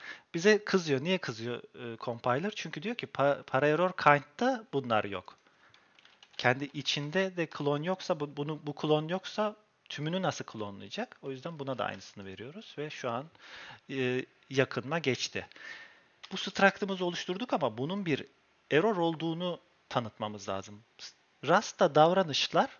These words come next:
trade'lerle veriliyor. Bunu da, e, error trade'ini error ama hangisi? S T D F M T error.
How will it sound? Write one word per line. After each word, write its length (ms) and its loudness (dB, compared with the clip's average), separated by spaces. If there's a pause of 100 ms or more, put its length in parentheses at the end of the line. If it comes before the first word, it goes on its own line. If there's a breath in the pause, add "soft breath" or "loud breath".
(320)
trade'lerle 680 4
veriliyor. 460 -4 (640 loud breath)
Bunu 240 -4
da, 260 0 (140)
e, 60 0 (1600)
error 180 2
trade'ini 680 0 (2750)
error 240 2 (100)
ama 200 -4
hangisi? 480 -2
S 120 -8
T 160 -4
D 80 -6
F 220 -4
M 160 -10
T 160 -8
error. 560 -8